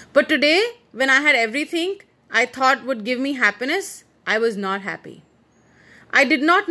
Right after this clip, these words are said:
know what else to do. All I knew was that I was not happy.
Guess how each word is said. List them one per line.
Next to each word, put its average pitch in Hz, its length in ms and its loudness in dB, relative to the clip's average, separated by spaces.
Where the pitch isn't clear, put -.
know 277 180 -2
what 254 200 0
else 294 240 2
to 277 120 -8
do. 208 240 -4
All 233 160 -2
I 311 120 0
knew 254 440 0
was 202 100 -6
that 214 120 0
I 214 180 4
was 247 160 -2
not 233 220 -6
happy. 190 380 -12